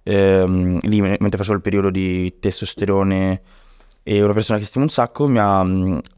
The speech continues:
creativamente, forse una delle persone migliori che conosco, mi dice, "Guarda, c'era questa idea che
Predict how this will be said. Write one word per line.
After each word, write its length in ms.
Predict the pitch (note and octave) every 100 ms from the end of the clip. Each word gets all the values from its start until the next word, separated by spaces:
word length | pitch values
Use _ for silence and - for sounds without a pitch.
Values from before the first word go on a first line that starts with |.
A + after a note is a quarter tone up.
| _ -
creativamente, 600 | G#2+ G2+ G#2 A2+ G2+ G#2
forse 240 | G2 -
una 80 | G2+
delle 100 | G2+
persone 220 | - G2+
migliori 220 | G2 G2+
che 40 | -
conosco, 460 | A2+ F#2+ - - _ _ - - _ _ _
mi 100 | -
dice, 600 | G#2+ G2 G2+ G#2 G#2 G2+
"Guarda, 220 | F#2 A#2 G#2+
c'era 160 | A2
questa 240 | A2 A2 A#2+
idea 400 | A#2+ A2 G2 -
che 380 | - G#2 -